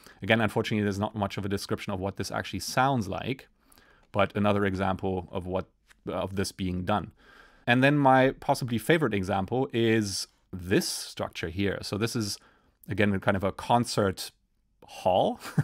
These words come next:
<laughs> I guess. Um, I love the way this looks, right? And how it's lit. And here are a bunch of other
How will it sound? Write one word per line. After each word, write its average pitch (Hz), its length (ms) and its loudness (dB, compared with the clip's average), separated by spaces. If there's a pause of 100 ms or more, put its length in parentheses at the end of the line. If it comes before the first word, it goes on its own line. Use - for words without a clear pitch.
(360)
<laughs> - 640 -10
I 101 80 -2
guess. 127 420 -2 (600)
Um, 98 680 4 (360)
I 98 60 2
love 120 280 4
the 110 80 2
way 101 160 4
this 92 220 -4
looks, - 580 -2 (560)
right? 92 340 2 (300)
And 90 180 -4
how 92 160 0
it's - 160 -8
lit. 92 380 -2 (640)
And 92 180 -4
here 101 200 0
are 98 180 2
a 98 80 2
bunch 101 220 -2
of 95 100 -4
other 104 300 0